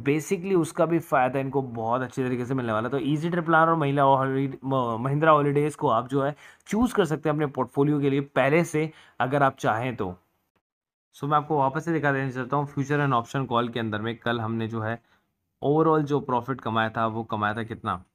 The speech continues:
तेरह हज़ार पाँच सौ रुपये के आसपास का। मैं बोल रहा था आप इसको एट थाउजेंड भी अगर आप लेकर चलते हैं, सारे कॉल्स अगर आप लेकर चलते हैं, so भी आपको प्रॉफिट जो है रहता ही रहता है, लॉस आपको होने के चांसेस है ही नहीं।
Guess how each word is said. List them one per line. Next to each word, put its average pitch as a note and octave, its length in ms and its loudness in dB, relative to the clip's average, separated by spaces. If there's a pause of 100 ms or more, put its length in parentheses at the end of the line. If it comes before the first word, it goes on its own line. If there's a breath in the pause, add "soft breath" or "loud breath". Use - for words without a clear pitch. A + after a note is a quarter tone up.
(340)
तेरह C3 220 0
हज़ार C#3 260 0
पाँच B2 280 -2
सौ C3+ 100 -4
रुपये A2+ 200 -4
के A2 100 -6
आसपास G#2+ 440 -2
का। B2+ 140 -2
मैं A2+ 180 -4
बोल A2 200 -2
रहा A#2 100 -2
था A#2 160 0
आप A2 140 -2
इसको A2+ 240 -8
एट C#3 340 -6
थाउजेंड A#2+ 320 -4
भी A#2 60 -2
अगर G#2+ 220 -2
आप G#2 140 -2
लेकर G2+ 220 -6
चलते A2 280 -8
हैं, G#2+ 40 -6
सारे C3 360 0
कॉल्स C#3 340 -4
अगर B2 180 -2
आप B2 160 -2
लेकर A2+ 240 -6
चलते G2+ 320 -6
हैं, A#2+ 120 -6 (340 loud breath)
so C#3+ 200 -2
भी D3+ 100 2
आपको C3+ 300 0
प्रॉफिट C3 520 -2
जो B2 160 -4
है A#2+ 140 0
रहता A#2 300 -4
ही B2+ 120 2
रहता A2+ 240 -2
है, A#2+ 120 0 (300 loud breath)
लॉस G3 380 8
आपको B3 260 6
होने A#3+ 200 2
के A#3+ 80 -4
चांसेस G#3 340 2
है E3+ 100 4
ही E3 80 2
नहीं। C3+ 180 -2